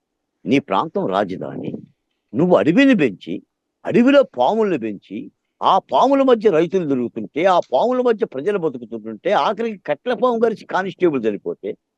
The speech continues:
కంప చెట్టు తీద్దామనే మనసు కూడా రాలేదు అని అంటే నీ పగ పొత్తిళ్లలో ఉందా, పొత్తి కడుపులో ఉందా?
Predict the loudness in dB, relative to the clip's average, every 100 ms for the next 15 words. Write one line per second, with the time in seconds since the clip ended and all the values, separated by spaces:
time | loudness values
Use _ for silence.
0 | _ _ _ _ -12 -6 -6 0 0 2
1 | 0 0 2 2 4 2 2 0 -2 -6
2 | -2 -2 0 0 0 -2 -4 -8 -10 -18
3 | -20 -20 -20 _ _ _ _ _ _ _
4 | -6 -2 0 2 2 2 -2 -2 0 2
5 | 4 4 2 0 -2 _ _ _ _ _
6 | _ _ 0 0 2 -4 0 0 0 2
7 | 0 0 -4 -6